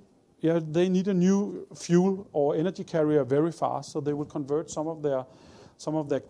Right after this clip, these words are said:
existing gas networks into hydrogen. So, so they will have a push for hydrogen.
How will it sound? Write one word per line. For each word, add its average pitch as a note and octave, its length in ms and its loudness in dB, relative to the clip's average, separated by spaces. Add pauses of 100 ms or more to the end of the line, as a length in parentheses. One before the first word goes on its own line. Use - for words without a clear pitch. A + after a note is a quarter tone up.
existing E3+ 460 -4
gas D3 340 0
networks C#3+ 680 -4
into D#3 240 -8
hydrogen. B2+ 500 -6
So, D#3 300 2 (260)
so - 160 4
they F3+ 200 6
will A3 140 4
have F#3 340 2 (640)
a D#3+ 80 0
push - 540 -2 (640)
for D3 120 -4
hydrogen. C#3+ 560 -6